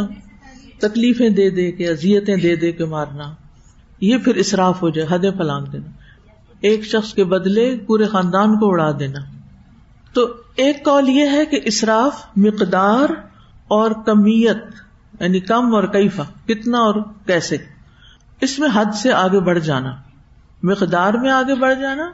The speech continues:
یعنی شدید تکلیفیں دے کے مارنا، یا کمیت، یعنی ایک کے بدلے دس کو قتل کر دینا۔ اس، تو اس سے مراد ہے کہ حقوق کی مقرر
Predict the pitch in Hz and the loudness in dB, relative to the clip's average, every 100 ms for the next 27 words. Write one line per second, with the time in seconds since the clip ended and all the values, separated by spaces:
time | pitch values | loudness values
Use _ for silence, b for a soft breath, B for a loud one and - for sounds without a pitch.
0 | - 190 190 196 220 214 220 196 240 294 | -4 -2 2 2 2 2 0 2 0 0
1 | 269 269 262 262 269 262 262 254 240 247 | -2 0 -2 0 0 0 0 0 0 0
2 | 254 294 330 b b b - - 226 226 | 0 -2 -6 b b b -8 0 2 2
3 | 226 214 226 247 302 - - _ _ _ | 2 4 4 2 0 -4 -20 _ _ _
4 | - - 196 196 208 196 226 226 220 226 | -18 -2 0 2 2 2 0 2 2 2
5 | 226 208 202 208 240 233 226 233 233 226 | 2 2 0 0 0 0 -2 0 0 0
6 | 233 233 320 - - _ - 226 220 254 | -2 -4 -8 -12 -20 _ -4 -2 0 0
7 | 277 320 285 233 226 240 269 277 202 214 | 2 0 0 2 2 2 2 2 2 2
8 | 247 320 349 - 302 240 233 254 262 262 | 4 4 2 0 0 2 0 0 0 0
9 | 320 320 | 0 0